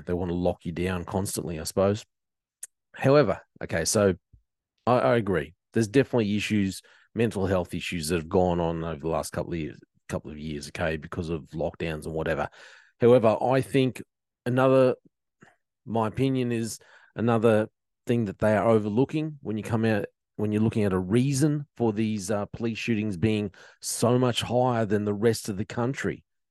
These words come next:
I mean, that's a pretty, uh, that's very concerning,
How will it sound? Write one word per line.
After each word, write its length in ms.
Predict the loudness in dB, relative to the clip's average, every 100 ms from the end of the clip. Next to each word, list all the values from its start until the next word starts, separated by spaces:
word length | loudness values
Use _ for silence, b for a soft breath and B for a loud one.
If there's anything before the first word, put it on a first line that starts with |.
| _ _ _
I 80 | 0
mean, 180 | 2 2
that's 180 | 2 0
a 60 |
pretty, 460 | -2 0 2 2 2
uh, 380 | 2 2 0 -4 -10 _ _ B B B B B B B _ _ _ _ -16 B B -20
that's 160 | -12
very 280 | 0 2 2
concerning, 760 | 0 -8 -2 2 2 2 -2